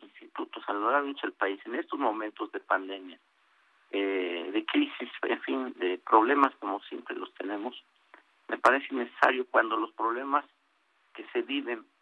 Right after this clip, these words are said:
por el crecimiento desordenado, anárquico en varios municipios, regiones, como yo, como en el caso de mi estado, que yo soy del Estado de México,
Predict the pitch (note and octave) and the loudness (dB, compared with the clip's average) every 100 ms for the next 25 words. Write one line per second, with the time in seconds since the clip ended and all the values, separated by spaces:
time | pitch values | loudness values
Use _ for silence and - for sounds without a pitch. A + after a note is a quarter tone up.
0 | _ - A2 A2 A2 G#2+ A#2+ B2+ C3+ A#2+ | _ -2 0 0 -4 -8 -6 -6 -2 -2
1 | A2 A2 G#2 G#2+ G#2+ B2 C3+ A#2+ A2 A#2+ | -2 -4 -2 0 6 8 8 2 0 0
2 | B2+ - - G#2 A2 B2 C3 A#2 G2 F#2+ | 0 -6 -14 -12 -6 -8 -8 -12 -14 -14
3 | - B2 - G#2 G2+ G2 - A2+ A2+ A2 | -18 -18 -12 -12 -10 -14 -4 -4 -4 -12
4 | - - _ _ - A#2 A2 C3+ - _ | -20 -20 _ _ 2 4 6 6 4 _
5 | A#2+ A2 A2+ A#2 - C#3+ C#3+ A#2+ A#2+ - | -6 -4 -8 -4 4 4 2 -4 -6 4
6 | D3+ C3+ - A#2 - B2+ E3+ - - A#2+ | 4 4 -2 -12 -8 -8 -10 -12 -6 -6
7 | B2+ - C3+ - - | -6 -14 -18 -14 -12